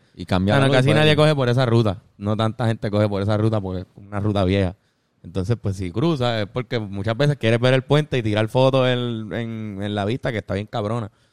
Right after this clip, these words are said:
Speaker 1: Sí,
Speaker 2: So,
Speaker 1: sí.
Speaker 2: en verdad, la gente se tarda un poco más en cruzar de lo que se tardaría normalmente en un puente. Porque estás ahí tratando de grabarlo. "Oh, diablo, estoy en el puente".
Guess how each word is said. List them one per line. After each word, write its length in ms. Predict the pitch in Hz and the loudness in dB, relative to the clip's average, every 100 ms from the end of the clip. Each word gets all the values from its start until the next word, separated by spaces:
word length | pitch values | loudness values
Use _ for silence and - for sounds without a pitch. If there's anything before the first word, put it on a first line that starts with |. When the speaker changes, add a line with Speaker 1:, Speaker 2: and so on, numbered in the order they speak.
| - | -6
Speaker 1:
Sí, 120 | 87 | 0
Speaker 2:
So, 80 | 110 | 2
Speaker 1:
sí. 40 | |
Speaker 2:
en 80 | 110 | 2
verdad, 260 | 107 120 143 | 2 2 2
la 100 | 123 | 2
gente 200 | 120 135 | 0 0
se 100 | 131 | 0
tarda 200 | 135 139 | 2 0
un 60 | |
poco 260 | 123 131 127 | 0 0 2
más 140 | 131 | 2
en 80 | 131 | -2
cruzar 320 | 120 110 123 | 0 2 2
de 400 | 120 90 60 101 | 0 -4 -4 0
lo 100 | 101 | 0
que 80 | 95 | 0
se 80 | 95 | -2
tardaría 440 | 98 98 95 107 123 | -2 -2 0 0 0
normalmente 580 | 107 101 110 113 113 | 0 0 0 -2 0
en 80 | 107 | -2
un 80 | 104 | 0
puente. 380 | 120 120 - 87 _ _ _ _ | -2 -2 -4 -10 _ _ _ _
Porque 160 | 101 101 | -2 -2
estás 200 | - 110 | -2 0
ahí 120 | 120 | 2
tratando 320 | 120 104 107 117 | 2 2 0 2
de 60 | |
grabarlo. 500 | 117 117 120 120 117 | 2 4 2 2 4
"Oh, 220 | 147 147 139 | 4 4 4
diablo, 340 | 143 151 143 | 4 4 2
estoy 160 | - 131 | 0 -2
en 60 | 143 | -2
el 60 | |
puente". 500 | 139 156 156 147 127 | 0 0 0 -4 -4